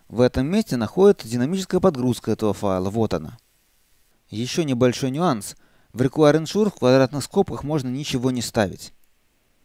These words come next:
Дело в том, что когда Webpack видит require ensure, то он анализирует содержимое колбека, и все require, которые находятся тут,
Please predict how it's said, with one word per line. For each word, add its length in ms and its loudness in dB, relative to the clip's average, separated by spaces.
Дело 220 0
в 20 -4
том, 160 2
что 160 -4
когда 220 0
Webpack 480 0
видит 280 -2
require 400 2
ensure, 420 0
то 120 0
он 100 0
анализирует 680 0
содержимое 480 -2
колбека, 600 2
и 60 -10
все 220 2
require, 440 2
которые 340 -4
находятся 500 -2
тут, 340 -2